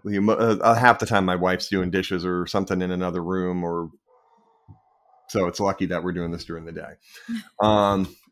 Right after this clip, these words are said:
Speaker 1: all right, let me get back to my train of thought. So we just talked about brushes. Ah, paints.
Speaker 2: Oh, yes.
Speaker 1: Uh, what, uh,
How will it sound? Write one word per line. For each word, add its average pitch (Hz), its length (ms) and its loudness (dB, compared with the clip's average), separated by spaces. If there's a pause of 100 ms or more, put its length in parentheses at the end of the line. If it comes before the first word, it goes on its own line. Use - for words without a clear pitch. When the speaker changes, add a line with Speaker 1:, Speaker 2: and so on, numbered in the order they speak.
(120)
Speaker 1:
all 101 80 -2
right, 80 140 -2 (100)
let 110 120 -6
me 107 120 -6
get 87 120 -18
back 92 180 -10
to 95 100 -10
my 90 100 -6
train 87 260 -12
of 80 80 -18
thought. 80 200 -8
So 101 80 -8
we 95 80 -2
just 107 180 -8
talked 98 240 -2
about 82 340 -8
brushes. 117 360 6
Ah, 113 280 8
paints. 117 380 -2 (200)
Speaker 2:
Oh, 262 100 -4
yes. - 80 -12 (100)
Speaker 1:
Uh, 90 100 6 (380)
what, 156 220 8
uh, 123 380 10